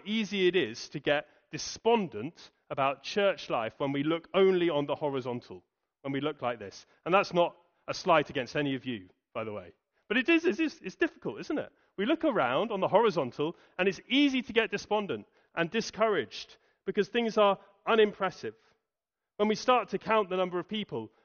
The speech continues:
at the prayer meeting, or the number of people at our home group, or the struggle it is to find people to serve in the youth team, or teach in your Y pac class, or whatever it is, it can be disappointing.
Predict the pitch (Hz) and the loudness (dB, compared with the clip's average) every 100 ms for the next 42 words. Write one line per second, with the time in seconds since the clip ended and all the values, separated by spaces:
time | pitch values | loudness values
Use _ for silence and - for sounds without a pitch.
0 | - 160 156 180 165 120 - 95 101 _ | -8 -8 -2 2 2 0 -10 -18 -20 _
1 | _ _ _ 165 180 196 180 170 - 196 | _ _ _ 0 2 2 0 -2 -6 -8
2 | 151 139 131 127 165 139 120 104 _ _ | -4 -2 0 0 0 -2 -6 -14 _ _
3 | _ _ - 156 156 151 - 233 202 180 | _ _ -2 2 2 0 2 4 4 0
4 | 147 135 165 - 160 151 170 147 147 143 | -2 -4 -8 -4 -2 -2 -8 -12 -12 -6
5 | - 202 175 143 143 151 180 - - 123 | 4 6 6 2 -6 -6 -8 -10 -10 -10
6 | 104 123 127 123 _ _ _ - 220 185 | -10 -10 -8 -8 _ _ _ -6 -6 -6
7 | - 147 160 151 170 160 139 107 - 107 | -6 -4 -4 -4 -4 -4 -6 -10 -8 -8
8 | 101 - 123 _ _ 165 185 214 180 160 | -8 -8 -10 _ _ -2 0 2 0 -4
9 | 131 104 - - - _ _ _ _ _ | -6 -10 -18 -20 -20 _ _ _ _ _
10 | _ _ - - 202 214 208 - _ _ | _ _ -16 -10 -8 -6 -8 -12 _ _
11 | _ 202 233 - 262 262 151 | _ -14 -12 -6 -6 -6 -10